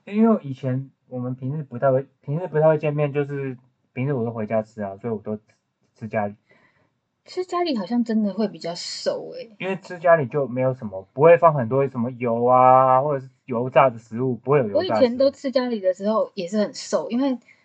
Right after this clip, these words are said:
Speaker 2: 就都没有味道。因为我妈，我就记得我妈有一阵子好像不知道是上班太累，比较懒惰还是怎么样，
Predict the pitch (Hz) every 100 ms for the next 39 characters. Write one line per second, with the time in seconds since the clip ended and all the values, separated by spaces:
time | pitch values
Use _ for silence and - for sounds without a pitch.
0 | _ _ _ 277 269 - 247 214 160 180
1 | - 196 _ _ 370 311 226 269 226 381
2 | 392 359 208 180 233 220 180 240 180 175
3 | 247 220 - _ _ _ 294 294 294 277
4 | 285 254 226 - _ - 277 233 226 233
5 | 214 180 208 208 262 - 240 165 175 180
6 | 143 190 160